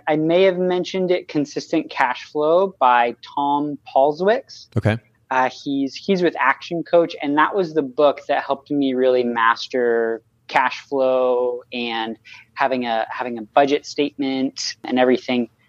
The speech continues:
Speaker 1: But really, kind of, like, where our conversation will be going is going to be So Good They Can't Ignore You by Cal Newport.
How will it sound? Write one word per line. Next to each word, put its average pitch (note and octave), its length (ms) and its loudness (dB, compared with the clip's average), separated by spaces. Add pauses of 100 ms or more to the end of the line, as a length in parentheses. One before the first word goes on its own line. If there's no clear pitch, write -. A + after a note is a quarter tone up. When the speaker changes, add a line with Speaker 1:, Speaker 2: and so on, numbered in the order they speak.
(460)
Speaker 1:
But D#3+ 120 2
really, D#3+ 400 4
kind F3 200 -2
of, F#3 80 0
like, D3 240 0
where C#3+ 320 0
our C3 180 2
conversation C3 960 -2
will G3+ 240 4
be G3+ 160 2
going A#2 720 -8
is B2 320 -4
going C3+ 300 -2
to - 120 -4
be A#2+ 600 -2
So - 420 2
Good D#3 300 0
They C#3 120 0
Can't C#3 340 -6
Ignore B2 520 0
You E3 180 2
by A2 200 2
Cal C3 360 -2
Newport. A#2+ 720 -4